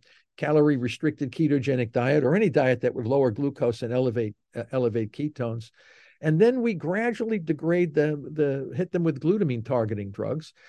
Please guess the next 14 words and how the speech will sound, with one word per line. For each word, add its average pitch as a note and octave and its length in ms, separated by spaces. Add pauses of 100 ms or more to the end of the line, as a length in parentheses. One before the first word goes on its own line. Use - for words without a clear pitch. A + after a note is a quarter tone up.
(140)
So E3 240
we D#3 240
bring G#3+ 260
the A3 80
patient F3+ 480
from D#3 200
a D3 40
state E3+ 340
of A#2 120
disease D3+ 540
to D3 180
a - 20
managed E3 480
state. A#2 380